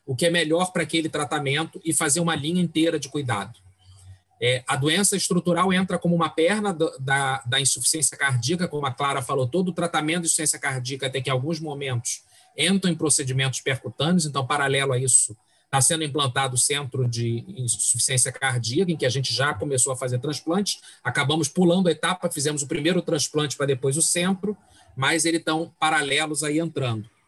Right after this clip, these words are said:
Então, acho que são uma gama de boas coisas pra esse segundo semestre de dois mil e vinte e um, início de dois mil e vinte e dois. O centro,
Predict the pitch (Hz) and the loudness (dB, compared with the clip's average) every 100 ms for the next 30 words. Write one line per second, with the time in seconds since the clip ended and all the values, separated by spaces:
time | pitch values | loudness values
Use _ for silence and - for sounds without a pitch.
0 | _ _ _ _ _ _ _ _ - 175 | _ _ _ _ _ _ _ _ 0 0
1 | 185 - - 180 185 - _ _ _ 135 | 0 0 2 4 2 -2 _ _ _ 0
2 | 160 151 151 185 185 151 127 185 190 - | 2 2 4 4 4 2 2 4 4 2
3 | 156 175 175 - 175 - 160 147 156 165 | 2 2 2 0 2 0 0 -2 0 0
4 | 139 143 165 - 143 135 131 139 127 135 | 0 0 0 0 0 2 2 2 0 -2
5 | 135 131 123 139 208 - - 123 127 131 | -2 0 2 2 -2 -8 -6 -2 0 0
6 | 135 131 123 123 123 120 113 131 160 147 | 0 2 2 2 0 -2 0 0 2 2
7 | - 139 139 123 110 | 2 2 -2 -6 -8